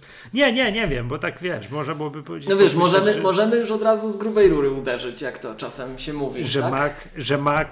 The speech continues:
Speaker 1: z dotykowym ekranem w przyszłości,
Speaker 2: Ja już
Speaker 1: tak?
Speaker 2: chciałem troszeczkę to przeciągnąć, bo pamiętasz, Michał, w poprzednim odcinku mówiłeś, że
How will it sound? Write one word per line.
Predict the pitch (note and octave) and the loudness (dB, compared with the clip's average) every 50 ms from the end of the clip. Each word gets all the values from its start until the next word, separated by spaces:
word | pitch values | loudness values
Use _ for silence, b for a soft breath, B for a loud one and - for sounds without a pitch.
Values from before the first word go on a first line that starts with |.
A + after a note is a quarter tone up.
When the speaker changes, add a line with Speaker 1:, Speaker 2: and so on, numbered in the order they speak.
| - - | -8 -12
Speaker 1:
z | - - - - | -12 -12 -8 -6
dotykowym | - D#3 D#3 E3 - D#3+ D3 D#3 D3 D3+ | -4 -4 -4 -4 -4 -2 -2 -2 -2 -4
ekranem | D#3 D3+ - E3 D3 A#2+ G#2+ F#2 F2+ F2+ F#2+ | -4 -2 -2 -2 -2 -2 -4 -8 -14 -18 -20
w | - | -18
przyszłości, | - - A#2+ - - E3+ | -16 -14 -14 -12 -6 -4
Speaker 2:
Ja | F#3 | -2
już | F#3+ F3 D#3+ - - - | -2 -2 -2 -6 -8 -10
Speaker 1:
tak? | - E3+ | -10 -8
Speaker 2:
chciałem | - C3 F3+ F#3+ G#3 G#3+ G#3+ G#3 - - | -4 -2 2 4 4 6 4 4 2 0
troszeczkę | G3 F#3+ F3 F3+ G3 F#3 - - - F3+ | 0 0 0 0 -2 -2 -2 -2 -2 -2
to | - E3+ D#3+ | -2 -2 -6
przeciągnąć, | C#3 - - - E3+ E3 E3+ F3 D#3 C#3+ C#3 C3+ C3 C3+ B2+ | -8 -6 -2 0 0 2 2 2 2 2 0 -2 -4 -6 -8
bo | A#2+ - C#3 C#3 C#3 C3+ C3+ A#2 G2+ - - - - - - - _ _ _ | -6 -4 -2 -2 0 -2 -2 -6 -8 -12 -16 -20 -20 -20 -20 -20 _ _ _
pamiętasz, | - D#3+ F3 G3+ G3 G#3 G#3 | -6 -4 -4 -2 -2 -2 -2
Michał, | G#3 G#3 G3+ G3 F#3 | -4 -4 -4 -6 -6
w | F#3+ | -6
poprzednim | - F3+ E3 - A3 A#3 A#3 A3 G#3 F#3+ | -8 -10 -8 -6 -6 -2 -2 0 0 -2
odcinku | F#3 E3+ - - A3 G#3+ G#3+ G#3+ G3+ | -4 -6 -4 -4 -2 -2 -2 -2 -4
mówiłeś, | G3 F#3+ F#3 F#3 G#3 G#3+ G#3 G3 G3 G3+ | -6 -6 -8 -8 -8 -6 -6 -6 -6 -8
że | G3 F#3 F3+ F3 E3+ | -10 -8 -8 -8 -10